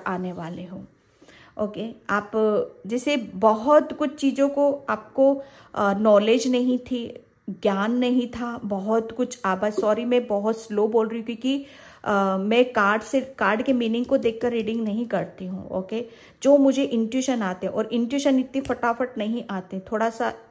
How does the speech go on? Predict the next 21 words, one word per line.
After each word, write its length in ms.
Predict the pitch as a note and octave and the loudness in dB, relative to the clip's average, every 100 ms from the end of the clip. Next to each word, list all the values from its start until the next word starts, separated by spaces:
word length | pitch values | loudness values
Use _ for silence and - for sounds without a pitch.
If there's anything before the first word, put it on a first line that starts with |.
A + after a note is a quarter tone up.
| - | -14
स्पेस, 420 | - - C4 C4 | -8 0 0 2
थोड़ा 200 | C4+ A3+ | 0 0
सा 280 | A3 A#3+ A3+ - | 0 -2 -4 -4
वक्त 320 | G3 A3+ A3+ A3+ | -2 -2 -2 -4
लगता 420 | G3+ F3+ - G3+ | -4 -4 -8 -8
है, 200 | F#3+ F#3+ | -6 -8
इसलिए 400 | G#3+ G#3 A#3+ B3+ C4 | -10 -10 -4 -2 -2
थोड़ा 280 | B3+ G#3 | -2 -2
सा 180 | G#3 A3 | -2 -2
रीडिंग 380 | G#3+ G#3 G#3 A3+ | -4 -4 -6 -4
को 140 | A#3 | -2
मैं 220 | A3 A3+ C4 - - - - | 0 -2 -4 -10 -20 -20 -6
उस 220 | C4 B3+ | -4 -2
तरफ 300 | A#3+ G#3 G3+ | 0 0 -2
लेकर 320 | G#3 F3 F3 | -4 -4 -6
जाती 380 | F3+ F#3 - - | -8 -8 -12 -12
हूँ, 240 | F3+ F#3 F#3 _ _ - | -10 -12 -14 _ _ -12
ओके। 220 | F#3 F#3 | -10 -4
पाइल 340 | B3 B3 G#3+ A3 | -2 -2 -4 -4
नंबर 280 | A3 A3+ A#3 A3 - - | -4 -4 -8 -10 -18 -4
टू, 220 | G#3+ B3 | -2 0